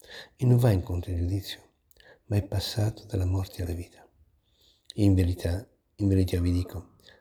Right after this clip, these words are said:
viene l'ora ed è questa, in cui i morti udranno la voce del Figlio di Dio. Quelli che l'avranno ascoltata vivranno. Come infatti il Padre ha la vita in se stesso, così ha concesso anche al Figlio di avere la vita in se stesso.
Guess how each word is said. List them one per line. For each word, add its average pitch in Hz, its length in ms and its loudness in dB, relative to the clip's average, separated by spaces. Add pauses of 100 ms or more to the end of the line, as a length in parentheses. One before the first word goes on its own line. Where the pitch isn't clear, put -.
(120)
viene 101 220 4
l'ora 98 180 4
ed 95 80 2
è 87 100 0
questa, - 580 -10 (500)
in 110 100 0
cui 117 120 2
i 113 40 6
morti 120 320 2
udranno 117 360 0
la 98 120 0
voce 117 260 -4
del 107 100 -4
Figlio 117 220 -2
di 104 140 0
Dio. 107 380 -2 (640)
Quelli 127 280 4
che 113 100 6
l'avranno 117 300 2
ascoltata 110 580 -4
vivranno. 80 600 -2 (2500)
Come 98 220 4
infatti 95 460 -2
il 95 100 -4
Padre 95 460 -2
ha - 80 -4
la 95 100 2
vita 92 220 0
in 87 100 -2
se - 120 -12
stesso, - 640 -12 (520)
così 131 560 -4
ha - 140 -10
concesso 104 600 0
anche 107 220 0
al 104 60 -2
Figlio 131 320 -2
di 120 100 2
avere 120 200 2
la 120 40 4
vita 135 220 0
in 127 100 -4
se 101 120 -6
stesso. - 560 -8